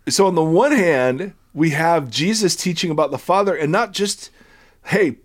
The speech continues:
approach God as Father, but approach God as loving, attentive, kind, eager to answer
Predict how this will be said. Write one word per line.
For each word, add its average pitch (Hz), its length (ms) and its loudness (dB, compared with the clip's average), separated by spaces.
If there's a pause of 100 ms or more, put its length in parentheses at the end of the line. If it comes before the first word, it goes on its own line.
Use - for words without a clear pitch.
(120)
approach 185 340 0
God 170 140 2
as 135 100 -2
Father, 220 260 0
but 151 140 2
approach 233 400 0
God 190 300 2
as 139 600 0 (420)
loving, 180 500 2
attentive, 190 540 0
kind, 175 580 0 (540)
eager 277 500 4
to - 320 -4
answer 190 640 0